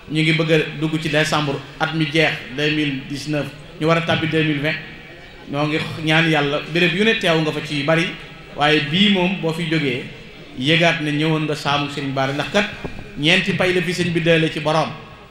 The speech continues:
Sëñ Tuubaa nee na borom saam ku ko liggéeyal, Yàlla dana la fay, yonent bi dana la fay, man mii Ahmadou Bamba danaa la fay, te borom saam am na fay. Te ku nekk di liggéeyal borom saam it, yaa wuutu sëñ Tuubaa ci liggéeyal ko,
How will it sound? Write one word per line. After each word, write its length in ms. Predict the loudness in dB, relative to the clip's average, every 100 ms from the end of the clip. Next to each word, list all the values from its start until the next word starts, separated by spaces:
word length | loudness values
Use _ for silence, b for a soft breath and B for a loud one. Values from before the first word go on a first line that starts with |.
| -20 -8
Sëñ 160 | -6 -2
Tuubaa 220 | 2 4
nee 80 | 4
na 80 |
borom 240 | 4 4 4
saam 240 | 4 2
ku 80 | 0
ko 80 | 2
liggéeyal, 360 | 2 4 2 0 -8 -18 -20 -16 -4
Yàlla 280 | 0 0 0
dana 220 | 0 0
la 120 | 0
fay, 340 | 2 0 0 -6 -14 -20 -20 -4
yonent 320 | 0 2 2 0
bi 100 | 0
dana 200 | 2 2
la 100 | 2
fay, 320 | 2 2 0 -4 -14 -18 -10
man 240 | -2 0 2
mii 180 | 2 2
Ahmadou 340 | 0 0 2 4
Bamba 260 | 4 4
danaa 280 | 2 2 4
la 100 | 4
fay, 300 | 4 2 2 -4 -14 -4
te 60 | 0
borom 300 | 4 4 2
saam 220 | 0 -2
am 140 | -4 -4
na 80 | -6
fay. 160 | -8 -10 -14 -16 -18 -18 -18 -20 -8 -4
Te 80 |
ku 160 | 2 4
nekk 200 | 6 4 4
di 100 | 4
liggéeyal 300 | 4 4 4
borom 200 | 4 4
saam 200 | 4 2
it, 100 | 2
yaa 180 | 2 4
wuutu 260 | 4 0 -2
sëñ 200 | -2 -2
Tuubaa 200 | 0 -2
ci 100 | 0
liggéeyal 440 | 0 2 4 4 2
ko, 140 | -2